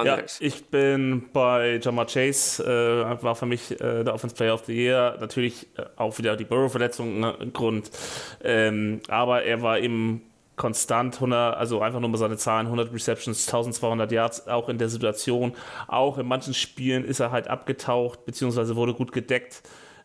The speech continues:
Speaker 2: Ähm, das darf man ja auch nicht vergessen. Ähm,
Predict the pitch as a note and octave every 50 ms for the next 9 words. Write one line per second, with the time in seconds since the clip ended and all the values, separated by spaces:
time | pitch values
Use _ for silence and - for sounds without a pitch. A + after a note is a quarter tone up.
0 | - - A2+ A2+ A2+ A2+ A2+ A2+ A2 - A#2 A2 - B2 A#2 A#2+ A#2 A#2 A2+ A#2
1 | C3 B2+ A#2+ A#2 - A2+ - C3+ A#2+ A#2 - - B2+ A#2 A#2 A#2+ A#2 - - -
2 | A#2 A2+ A2+ A2+ A2+ A2+ A#2 A2+ A2+ A2+ A#2